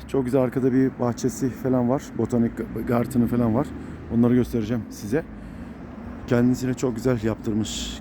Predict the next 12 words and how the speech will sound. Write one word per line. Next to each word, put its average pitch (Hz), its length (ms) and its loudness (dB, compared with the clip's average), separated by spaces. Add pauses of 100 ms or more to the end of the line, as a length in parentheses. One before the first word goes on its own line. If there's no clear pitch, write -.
kral 117 200 0 (100)
burayı. 123 300 4 (680)
Ee, 127 540 4 (1500)
buranın 165 380 6 (1500)
belirli 151 380 4
giriş 156 240 0
saatleri 143 520 2
var. 135 120 2
Şimdi 147 240 0
şansımızı 143 480 0
deneyeceğiz 143 420 2
içeriye 131 400 2